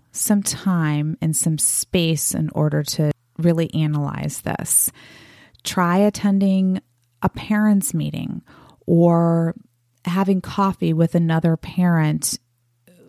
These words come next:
who you are on the same page with, who understands what you are going through.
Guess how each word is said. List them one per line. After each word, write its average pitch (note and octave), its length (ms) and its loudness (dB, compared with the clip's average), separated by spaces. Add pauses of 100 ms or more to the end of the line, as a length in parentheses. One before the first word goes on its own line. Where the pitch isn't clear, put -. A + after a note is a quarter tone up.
(120)
who E3+ 680 4
you E3 220 4
are D#3+ 200 6
on D#3+ 120 2
the D#3 100 0
same D#3 300 -2
page D3 380 -2
with, C3+ 220 -4
who D#3+ 220 0
understands D#3 1000 0
what D3+ 200 2
you D3 220 2
are C#3+ 140 2
going C#3 440 2
through. - 460 -8